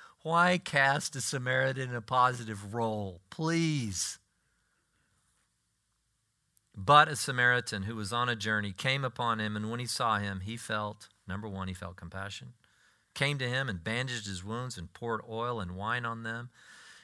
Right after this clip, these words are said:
And he put him on his own beast and brought him to an inn and took care of him. And on the next day he took two denarii and gave, gave them to the innkeeper and said, "That's about two days' wages. Take care of him, and whatever you spend, when I return, I will repay you."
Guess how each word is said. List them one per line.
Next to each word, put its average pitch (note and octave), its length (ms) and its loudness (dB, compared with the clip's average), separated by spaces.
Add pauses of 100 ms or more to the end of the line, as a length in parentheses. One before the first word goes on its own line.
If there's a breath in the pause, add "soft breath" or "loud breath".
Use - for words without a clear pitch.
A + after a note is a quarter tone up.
(120 loud breath)
And F#2+ 80 -6
he F2+ 80 -4
put D3 220 -2
him C#3+ 120 -2
on C3 120 -2
his G#2+ 160 -4
own B2 240 -2
beast B2 460 -6
and F2 140 -4
brought A2 220 0
him A#2+ 100 -4
to A#2 140 -4
an G2+ 80 -2
inn A#2+ 240 -2
and G2 100 -4
took - 160 -10
care C3 240 4
of A2+ 140 2
him. F#2+ 100 -2
And G2 80 -2
on G2+ 80 -2
the G2 100 -2
next A#2 300 0
day A2+ 160 -4
he G#2 60 -4
took A2+ 300 -6 (260)
two E3+ 120 -4
denarii A#2+ 560 4
and F#2+ 140 -4
gave, A#2+ 280 0 (440 soft breath)
gave C#3 160 0
them B2 140 -4
to G#2+ 60 -6
the A2+ 120 -2
innkeeper A2 460 -6
and F#2+ 120 -2
said, G#2 220 -6
"That's A2+ 180 -6
about A2 200 -8
two A#2 100 -10
days' G2+ 240 -6
wages. F#2 400 -8 (840 loud breath)
Take C3 200 -2
care C3+ 240 6
of A#2+ 120 4
him, A2 200 -2
and G#2 140 -4
whatever B2+ 600 2
you G#2 120 -4
spend, A#2 600 2
when C3 160 2
I D3 60 8
return, C3 520 2
I A2+ 120 4
will G#2+ 100 -4
repay G2 480 -2
you." G2 420 -4